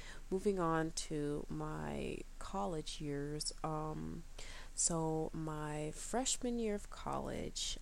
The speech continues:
I walked into the school and I was like, "Oh my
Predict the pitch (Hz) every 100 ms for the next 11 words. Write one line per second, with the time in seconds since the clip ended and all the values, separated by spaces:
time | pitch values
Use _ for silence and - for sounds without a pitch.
0 | 160 156 160 156 151 - 156 - - -
1 | - - - - 165 165 - 175 170 -
2 | - 170 170 165 165 - - 139 143 143
3 | 143 143 - 85 82 71 85 - 78